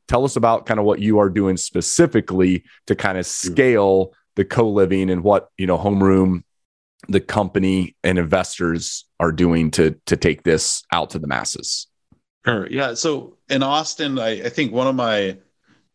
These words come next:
Speaker 2: big, the things that pulled on me was that we'd list a room and there would be, like, twenty people that would try to get into that <laughs> room. And I was like, "Okay, I'm gonna buy another house." But it didn't seem like there was anything I personally could do to satiate the demand. And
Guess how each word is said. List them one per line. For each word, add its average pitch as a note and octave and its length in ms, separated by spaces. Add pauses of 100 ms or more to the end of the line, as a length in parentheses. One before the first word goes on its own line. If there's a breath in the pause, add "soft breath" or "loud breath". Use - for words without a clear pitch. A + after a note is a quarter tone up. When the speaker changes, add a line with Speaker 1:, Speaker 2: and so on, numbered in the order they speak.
(240)
Speaker 2:
big, A2 360
the G2 120
things G2+ 220
that F2+ 320
pulled A#2 260
on G#2 160
me F2+ 160
was F2 160
that F2 240
we'd A2+ 180
list A2+ 280
a F#2+ 60
room F#2 440 (380 soft breath)
and F#2 520 (240)
there A2 120
would G#2+ 180
be, - 20
like, F2+ 340
twenty A2 340
people F#2 360
that D#2+ 100
would D#2 80
try E2 180
to D2+ 80
get D2+ 220
into D#2 240
that C#2 140
<laughs> C2+ 140
room. F#2 220 (280 loud breath)
And A2 100
I A2+ 80
was A2 140
like, G#2+ 160
"Okay, A#2 200
I'm G#2+ 120
gonna A#2 100
buy A2 140
another G#2+ 340
house." F2 320
But A2+ 160
it G#2 140
didn't C#3 180
seem D3 220
like A#2 380
there G#2 120
was G2+ 160
anything A#2 320
I F2+ 140
personally G2+ 480
could F2+ 180
do F2+ 380 (240 soft breath)
to - 120
satiate G2+ 680
the F#2+ 80
demand. D#2 560
And F#2+ 320